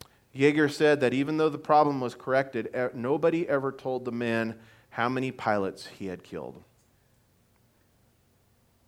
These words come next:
Now, I tell you this story this morning to illustrate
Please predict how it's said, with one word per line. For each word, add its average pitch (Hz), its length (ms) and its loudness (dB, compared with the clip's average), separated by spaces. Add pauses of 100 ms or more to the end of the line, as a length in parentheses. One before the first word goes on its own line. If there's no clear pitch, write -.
(680)
Now, 143 120 4
I 156 40 6
tell 226 200 4
you 254 120 0
this 196 160 0
story 185 280 0
this 135 200 -8
morning 156 320 -2
to 151 140 -8
illustrate 151 760 -2